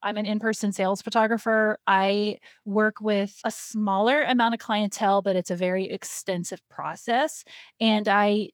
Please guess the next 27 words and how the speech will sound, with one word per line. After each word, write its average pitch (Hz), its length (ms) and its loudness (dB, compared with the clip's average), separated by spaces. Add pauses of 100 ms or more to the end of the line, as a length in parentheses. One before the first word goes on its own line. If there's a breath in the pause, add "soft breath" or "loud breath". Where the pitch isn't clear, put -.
(140)
work 220 320 -2
with 226 160 0
my 202 100 -2
clients 196 360 -2
to 208 140 -6
create 185 760 -2
high-end 190 520 -2
wall 175 240 0
art 170 180 -2
at 165 160 -6
the - 160 -12
end. 208 420 0
And 190 340 -6 (380 loud breath)
the 202 500 -6
goal 339 320 2
of 208 140 0
that 190 340 2
is 214 420 0
to 208 640 -2
be 247 100 -4
able 285 140 -4
to 285 80 2
work 240 160 0
with 220 140 -4
less 208 180 0
clients 202 440 -2
because 185 580 2